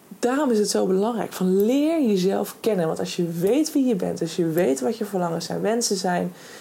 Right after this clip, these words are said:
wat je grenzen zijn, ehm, dan zal je uiteindelijk bij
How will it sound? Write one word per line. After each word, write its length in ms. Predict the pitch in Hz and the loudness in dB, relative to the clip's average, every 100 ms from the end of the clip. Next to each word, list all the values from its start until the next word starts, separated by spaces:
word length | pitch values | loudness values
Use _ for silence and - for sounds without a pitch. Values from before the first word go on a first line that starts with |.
| - - - | -20 -10 -2
wat 240 | 185 185 | -2 0
je 240 | 180 170 | 0 -2
grenzen 460 | 180 247 311 285 208 | 0 0 2 2 0
zijn, 420 | 185 160 160 170 175 - - - | 2 0 0 -2 -8 -18 -20 -10
ehm, 380 | - 170 165 165 165 - - - - - - - - | -4 0 0 0 -4 -10 -20 -20 -20 -20 -20 -8 -2
dan 180 | 208 | 0
zal 240 | 190 233 311 | 2 2 2
je 100 | 311 | 0
uiteindelijk 640 | 202 - 254 311 226 202 - | -2 -2 0 2 2 0 0
bij 240 | 196 202 | 0 0